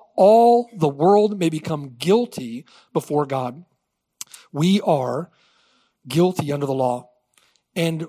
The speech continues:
what we need in order to be eternally saved is righteousness. We're guilty and we need to be righteous.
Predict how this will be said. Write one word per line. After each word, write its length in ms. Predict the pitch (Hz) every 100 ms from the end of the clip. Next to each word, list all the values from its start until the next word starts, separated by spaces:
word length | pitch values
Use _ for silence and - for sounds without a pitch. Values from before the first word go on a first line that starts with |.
| -
what 340 | 165 277 -
we 160 | 202 180
need 480 | 165 233 202 143 -
in 180 | 262 175
order 300 | 208 220 220
to 140 | -
be 240 | 175 175
eternally 580 | 160 - - 233 196 151
saved 600 | 139 - 214 302 330 - _ _ _
is 180 | 175 135
righteousness. 800 | 135 139 - 127 - 117 - - _ _ _ _ _ _ _ _ _
We're 200 | 170 180
guilty 840 | - 170 294 339 - 143 127 214 _ _ _
and 160 | - 180
we 160 | 240 302
need 500 | 240 269 247 240 -
to 120 | 208
be 420 | 170 165 233 - 214
righteous. 760 | 175 285 311 - 294 - -